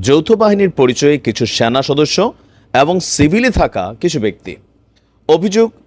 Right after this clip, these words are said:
আহ, যে আপনার পাঁচতবি ইউনিয়নের ইটাল্লা গ্রামের মৃত মোখলেসুর রহমানের ছেলে ও ইউনিয়ন যুব দলের আহ্বায়ক ছিলেন আমাদের তৌহিদ ভাই। রাজনীতির পাশাপাশি ব্যক্তি জীবনে তিনি চট্টগ্রামে একটি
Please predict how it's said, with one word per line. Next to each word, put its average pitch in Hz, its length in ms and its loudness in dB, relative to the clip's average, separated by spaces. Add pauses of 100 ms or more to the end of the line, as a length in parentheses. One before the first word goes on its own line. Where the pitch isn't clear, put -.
(280)
আহ, 131 360 2
যে 127 260 0 (240)
আপনার 131 360 2 (400)
পাঁচতবি 202 480 -2
ইউনিয়নের 170 500 0
ইটাল্লা 156 400 0
গ্রামের 143 340 0
মৃত 123 200 0
মোখলেসুর 151 460 0
রহমানের 143 380 0
ছেলে 160 380 2 (1300)
ও 147 280 4
ইউনিয়ন 202 340 4
যুব 160 280 2
দলের 175 300 4
আহ্বায়ক 151 480 0
ছিলেন 156 200 0
আমাদের 143 300 0
তৌহিদ 139 360 0
ভাই। 165 320 2
রাজনীতির 170 560 0
পাশাপাশি 165 580 0
ব্যক্তি 139 360 -2
জীবনে 214 420 0
তিনি 151 200 -2
চট্টগ্রামে 175 580 0
একটি 180 360 2